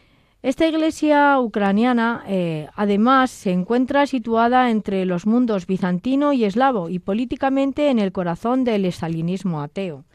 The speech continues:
Así estamos viendo hoy los problemas que están también,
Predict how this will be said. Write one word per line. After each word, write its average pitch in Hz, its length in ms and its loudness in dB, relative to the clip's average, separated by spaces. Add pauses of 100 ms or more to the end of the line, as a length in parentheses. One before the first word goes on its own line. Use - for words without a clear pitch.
(440)
Así 196 480 2
estamos 180 480 2
viendo 170 640 0
hoy 170 260 4
los 156 200 -4
problemas 170 500 -2
que 165 160 -6
están 156 520 -2
también, 156 640 -4